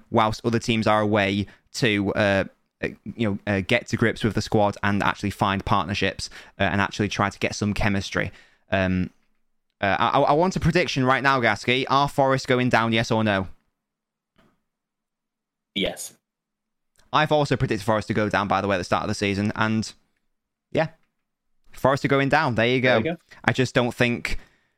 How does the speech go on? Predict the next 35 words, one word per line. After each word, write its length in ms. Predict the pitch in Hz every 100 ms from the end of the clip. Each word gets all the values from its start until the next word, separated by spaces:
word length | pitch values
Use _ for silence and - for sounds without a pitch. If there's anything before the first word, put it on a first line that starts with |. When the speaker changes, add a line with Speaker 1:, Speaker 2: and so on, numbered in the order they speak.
| _ _ - -
Speaker 1:
I 80 |
also 200 | 226 294
don't, 180 | 254 262 -
I 40 |
don't 240 | 220 262
think 180 | - 240
this 140 | 202 214
is 100 | -
quite, 500 | - 170 160 123 - _ _ -
this 140 | 135
is 60 | 151
more 100 | 143
of 80 | 131
a 40 |
broad 340 | 107 147 147 -
point. 220 | 117 -
I 40 |
don't 220 | - 240
think 200 | - 269
this 140 | - -
is 60 |
a 40 | 165
very 280 | 143 160 135
weak 680 | 117 165 143 - - - - _ _ _ _ _ _ -
Premier 360 | - 147 127 120
League 480 | 113 101 98 - - _ -
in 80 | 117
terms 320 | 135 127 123
of, 360 | 120 113 - - _ _ _ _ _ _ -
like, 460 | 127 120 - - -
y-, 80 | 139
you 140 | 123 151
know 120 | 160
how 80 | 147
s-, 160 | -